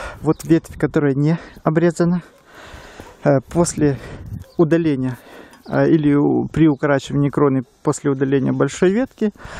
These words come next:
э, вырастают жировики. Не всегда можно вырезать секатором, поэтому я применяю обычную пилку и вырезаю эти волчки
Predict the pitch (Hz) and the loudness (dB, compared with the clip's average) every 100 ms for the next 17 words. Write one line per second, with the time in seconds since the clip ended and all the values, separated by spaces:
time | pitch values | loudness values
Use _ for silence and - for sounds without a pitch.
0 | - - - 131 127 139 143 - 202 202 | -10 -8 0 0 2 -2 -2 -2 -2 0
1 | - - - 127 151 160 151 139 107 - | -4 -8 -12 -8 -4 -2 -2 -4 -12 -16
2 | - - - 180 185 - 180 156 131 135 | -20 -10 4 4 4 -2 2 2 0 -4
3 | 143 147 123 135 123 151 135 123 - - | -4 -4 -2 -6 -2 -2 -2 -6 -12 -18
4 | - - - - - 143 147 - 202 214 | -20 -20 -20 -10 -4 0 0 0 0 0
5 | - - - 143 156 151 143 139 190 - | -2 -16 -2 -2 -2 -4 -4 -2 -2 -6
6 | - - - 135 135 135 175 170 143 - | -16 -20 -6 0 0 2 2 0 -4 -18
7 | - - - 135 127 - 127 127 233 226 | -20 -6 -4 -2 -4 -4 -6 0 0 2
8 | - - - - - 123 160 156 139 135 | -4 -12 -14 -20 -20 -4 0 2 0 -2
9 | 131 170 160 - 139 - 131 147 - - | 0 0 0 -2 -6 -6 -4 -4 -6 -4